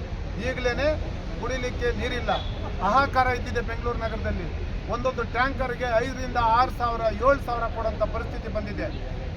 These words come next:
ಬೆಂಗಳೂರಿನ ಜನ ನಿಜಕ್ಕೂ ಸಹ ದಿನ ಸತ್ತು ಬದುಕ್ತಾ ಇದ್ದಾರೆ. ಅದಕ್ಕೆ ಕಾರಣ ಈ ಕಾಂಗ್ರೆಸ್ ನೇತೃತ್ವದ ರಾಜ್ಯ ಸರ್ಕಾರ ಇವತ್ತೇನು ಅಧಿಕಾರ ನೀಡುತ್ತದೆ, ಇವರು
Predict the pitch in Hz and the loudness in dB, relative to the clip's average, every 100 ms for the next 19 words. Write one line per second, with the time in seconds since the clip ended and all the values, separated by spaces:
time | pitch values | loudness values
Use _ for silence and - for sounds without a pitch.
0 | 202 226 247 254 247 240 214 208 214 254 | -4 -2 0 2 4 2 0 0 0 0
1 | 240 - 254 - 233 220 240 247 - 233 | -2 -4 -4 -2 -2 0 0 0 -2 -2
2 | 240 - 226 - 285 247 202 220 190 175 | -2 0 0 0 2 0 2 2 2 0
3 | 143 - - - - - 226 247 254 240 | -4 -4 -4 -4 -4 0 0 2 -2 0
4 | 226 254 269 320 339 - - - - 247 | 4 4 8 6 6 0 -4 -4 -2 -2
5 | 220 240 254 262 247 240 233 233 240 233 | 4 4 4 -2 -2 -2 -2 -2 -2 -2
6 | 226 226 240 226 226 226 285 311 - - | 0 0 0 0 2 4 6 4 0 -6
7 | - 226 233 240 226 208 247 240 233 220 | -4 -4 -2 0 0 0 -2 -2 -2 -2
8 | 233 226 285 294 - - - 226 240 | -2 2 4 4 0 -4 -2 -2 0